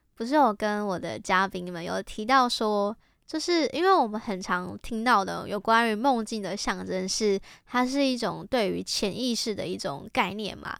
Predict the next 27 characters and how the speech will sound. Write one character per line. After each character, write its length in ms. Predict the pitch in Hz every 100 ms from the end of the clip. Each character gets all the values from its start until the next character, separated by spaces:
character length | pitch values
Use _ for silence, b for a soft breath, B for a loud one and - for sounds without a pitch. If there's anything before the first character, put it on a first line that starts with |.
| -
就 140 | 214
是 100 | 220
可 160 | - 208
能 160 | 196
会 180 | 226 202
产 240 | - 190
生 240 | 190 226 226
我 60 |
们 140 | 202 190
人 160 | 190
类 80 | 226
的 100 | 254
原 260 | 214 202 254
始 200 | - 233
欲 240 | - 247
望 200 | 247 226
啊 160 | - 214
什 160 | -
么 80 | -
的。 240 | - - - B B B B B B
那 360 | 392 370 339 330 _ _ -
我 280 | 233 226
在 200 | 226 392
网 180 | 392 247
络 100 | 277
上 240 | 294 330 262
呢， 380 | 220 208 202